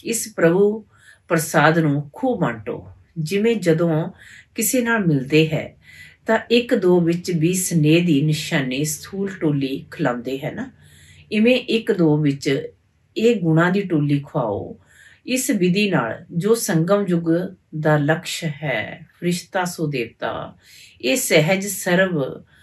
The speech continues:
ਵਿੱਚ ਪ੍ਰਤੱਖ ਦਿਖਾਈ ਦੇਵੇਗਾ। ਇਹ ਪ੍ਰੈਕਟੀਕਲ, ਬਾਬਾ ਕਹਿੰਦੇ, ਇਹ ਪ੍ਰੈਕਟਿਸ ਨਿਰੰਤਰ ਸਮ੍ਰਿਤੀ ਵਿੱਚ ਰੱਖੋ ਕਿ ਮੈਂ ਦਾਤਾ ਦਾ ਬੱਚਾ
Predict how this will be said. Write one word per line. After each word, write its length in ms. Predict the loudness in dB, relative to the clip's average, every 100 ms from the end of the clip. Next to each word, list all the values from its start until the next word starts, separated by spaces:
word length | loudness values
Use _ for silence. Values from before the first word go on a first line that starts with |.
| _ _ _
ਵਿੱਚ 320 | -4 -2 -2 -6
ਪ੍ਰਤੱਖ 1040 | 0 0 0 -8 _ _ 2 2 -4 -8 -8 -10 -8
ਦਿਖਾਈ 500 | -6 -4 -4 -2 0
ਦੇਵੇਗਾ। 640 | 0 -2 -4 -8 -12 -12 -18 _ -20 -20 -20 -20 -2
ਇਹ 140 | -2
ਪ੍ਰੈਕਟੀਕਲ, 1000 | 2 4 4 4 -4 2 4 4 2 -4 -12 _ -20 -20 -20 _ _ -20 -20 -20 -20 -14 0
ਬਾਬਾ 280 | 2 2
ਕਹਿੰਦੇ, 340 | 0 -4 -6 -6
ਇਹ 380 | -6 -4 -6 0
ਪ੍ਰੈਕਟਿਸ 540 | 0 0 0 -4 -2
ਨਿਰੰਤਰ 800 | 0 2 2 0 0 0 0 -4
ਸਮ੍ਰਿਤੀ 680 | -8 -4 2 4 4 2 0
ਵਿੱਚ 180 | 0 -2
ਰੱਖੋ 580 | -6 -6 -4 -4 -6 _ _ _ _
ਕਿ 160 | -8 -2
ਮੈਂ 380 | 0 2 0 -2
ਦਾਤਾ 420 | 0 0 2 0
ਦਾ 160 | 2
ਬੱਚਾ 480 | 0 -4 -8 -6 -6